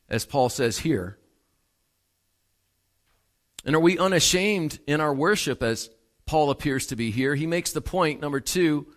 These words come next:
that this is what his life is about. This is why he went up to Jerusalem. "I went up there to worship, to bring this offering to the Lord." When the attention is on us in the home or in the workplace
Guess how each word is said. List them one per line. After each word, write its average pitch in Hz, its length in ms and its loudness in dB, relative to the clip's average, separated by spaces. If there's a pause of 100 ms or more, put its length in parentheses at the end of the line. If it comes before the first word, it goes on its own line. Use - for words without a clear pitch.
(460)
that 139 160 -4
this 190 220 4
is 143 120 0
what 160 160 4
his 156 220 4
life 160 380 4
is 156 120 -4
about. 147 440 0
This 175 180 2
is 165 180 0
why 156 640 4
he 156 140 0
went 151 240 0
up 165 200 0
to 170 100 0
Jerusalem. 143 640 -4
"I 160 180 4
went 175 200 -2
up 165 220 -2
there 147 400 0 (240)
to 175 220 -4
worship, 160 760 0 (240)
to 151 100 -2
bring 185 380 0
this 180 260 -2
offering 139 640 -2 (380)
to 147 100 -4
the 123 100 0
Lord." 131 380 -2 (3250)
When 127 120 0
the 151 100 4
attention 185 460 0
is 156 160 -2
on 165 200 2
us 170 280 0
in 151 100 -4
the 156 120 -2
home 160 380 0
or 139 120 0
in 143 80 0
the 139 80 -2
workplace 143 1080 0